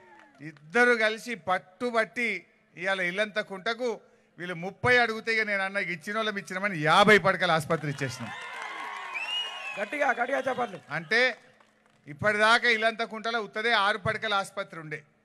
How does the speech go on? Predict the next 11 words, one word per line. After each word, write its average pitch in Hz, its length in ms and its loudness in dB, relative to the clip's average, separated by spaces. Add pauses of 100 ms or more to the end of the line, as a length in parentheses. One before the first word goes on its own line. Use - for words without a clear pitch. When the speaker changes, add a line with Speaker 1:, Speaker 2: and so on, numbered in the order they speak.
(580)
Speaker 1:
ఇవాళ 190 220 -2
యాభై 214 500 4
పడకల 214 400 -2
ఆసుపత్రి 208 460 -2
ఇచ్చిన 208 200 -12
తర్వాత 208 600 0 (560)
మంచిగా 190 340 -2
పది 190 260 0
పన్నెండు 196 300 -4
మంది 185 220 -6
డాక్టర్లు 208 600 -4